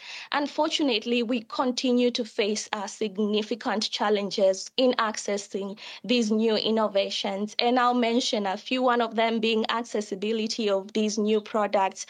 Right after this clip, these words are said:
Um, we have seen how clinical research would be done in most of our countries, in our communities, actually. And then, unfortunately, after research is being done,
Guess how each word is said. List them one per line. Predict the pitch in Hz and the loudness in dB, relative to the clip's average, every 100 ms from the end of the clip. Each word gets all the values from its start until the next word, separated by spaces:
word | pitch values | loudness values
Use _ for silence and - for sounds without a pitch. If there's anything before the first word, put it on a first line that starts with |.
| - - - - | -12 -12 -10 -2
Um, | 254 247 247 240 | 2 2 2 2
we | 233 247 | 0 0
have | 277 269 | 2 0
seen | - 294 294 | 0 0 0
how | 269 277 277 | 0 0 0
clinical | 269 262 247 240 269 | 0 0 2 2 2
research | 240 226 226 240 220 214 | 2 2 0 0 0 0
would | 247 185 | 0 0
be | 226 | -2
done | 220 208 214 | 2 2 2
in | 214 202 | 2 0
most | 208 202 - | 0 0 2
of | 202 | 2
our | 196 | 2
countries, | 214 214 - 269 | 0 -2 0 2
in | 262 262 | 4 4
our | 269 | 2
communities, | 269 240 208 226 226 214 - 220 208 | 0 -2 0 2 0 -2 -6 -6 -4
actually. | - - - 208 208 214 - - - | -6 -6 -2 0 0 -2 -8 -10 -2
And | 240 254 | 2 4
then, | 254 247 254 262 | 4 4 2 0
unfortunately, | 254 254 262 262 285 277 269 269 269 | -2 -2 -4 -2 0 0 0 -2 0
after | 269 294 - 294 240 | 0 -2 -2 -2 0
research | 240 254 247 233 - | 0 0 0 0 -2
is | 220 196 | -4 -2
being | 247 247 233 | 0 2 4
done, | 220 214 214 | 2 2 0